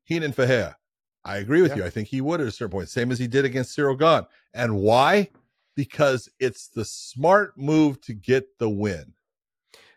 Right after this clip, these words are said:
Speaker 2: That, and because he can.
Speaker 1: Exactly.
Speaker 2: <laughs> It's like, if I know I
Speaker 1: Sean
Speaker 2: can
Speaker 1: O-,
Speaker 2: use this.
Speaker 1: Sean O'Malley, you know, you look and you say, "How does, how does Ryan Garcia beat Sean O'Malley?" Well, he does it on the feet.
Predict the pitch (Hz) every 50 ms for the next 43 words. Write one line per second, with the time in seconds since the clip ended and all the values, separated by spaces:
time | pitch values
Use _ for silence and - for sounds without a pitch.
0 | _ - 139 160 202 - 175 135 127 123 - 156 135 135 135 113 - 165 185 220
1 | 156 90 85 _ _ _ _ _ _ _ _ _ _ _ _ _ _ _ _ _
2 | _ _ _ _ _ _ _ - - - - - - - - 139 160 185 214 -
3 | 165 113 - 156 - - 156 135 151 156 - 170 - - 180 220 208 175 180 196
4 | 208 214 180 175 165 185 185 170 165 180 240 254 - - 131 120 95 85 - 175
5 | 180 202 208 202 190 180 175 202 208 196 185 170 156 151 - _ _ _ _ _
6 | _ _ _ _ _ - 143 143 139 131 131 139 143 156 143 151 180 - - 165
7 | 151 139 - - 147 135 120 - - 139 165 185 180 170 147 - - - - -
8 | - 180 208 185 151 151 165 175 175 165 143 156 147 139 - - 156 143 127 110
9 | 104 110 135 147 147 - _ - - 147 127 127 127 117 123 135 120 95 76 73
10 | - 87 101 110 107 87 135 147 143 147 143 139 135 123 113 - 143 127 87 -